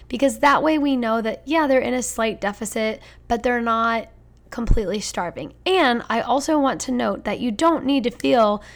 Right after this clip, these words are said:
that amount of, like, snacky hunger every single night. Some nights you might just feel perfect, not full, not hungry, just, just right. <laughs> Um, so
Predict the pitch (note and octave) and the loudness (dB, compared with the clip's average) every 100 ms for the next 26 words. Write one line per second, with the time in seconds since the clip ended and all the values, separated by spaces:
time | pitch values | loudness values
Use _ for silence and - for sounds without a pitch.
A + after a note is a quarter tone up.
0 | - - - - G#3+ F#3+ A#3 A#3+ A#3 A3+ | -20 -20 -20 -18 -8 0 2 4 4 4
1 | A3+ A3 G3+ G3 - - - A#3 C4+ C4+ | 2 0 -2 -2 -4 -8 -4 0 0 0
2 | A#3 F3+ A#3+ B3+ A3 F#3+ F#3 - B3 G#3+ | -2 -2 -2 -2 0 -2 -4 2 2 4
3 | A3 - F#3+ F3 E3+ B2+ - - - - | 0 -2 -4 -4 -4 -4 -8 -16 -20 -16
4 | - C#4 C#4+ C#4+ C4 - B3 A#3 A#3 A3+ | -4 2 4 4 2 -2 -2 -2 -4 -6
5 | - G#3+ G#3 C4 B3+ - - - F3+ F#3+ | -4 -2 4 4 2 -8 -12 -8 -6 -4
6 | - C4+ C#4 C#4 - A#3 A3+ G#3 G#3 G3+ | 2 4 4 2 -8 -6 -4 -4 -4 -4
7 | G3+ G3 - - G3+ - - B3 C4 - | -6 -8 -10 -10 -8 -10 -18 -16 -14 -12
8 | F3 - C#4 D#4 - G3+ D3+ G#3 - G#3 | -10 -2 0 0 2 0 0 -8 -4 2
9 | G3+ F3+ F#3 - - - - - A#3+ A3+ | 4 2 -2 -10 -16 -16 -8 2 4 4
10 | A3+ | 2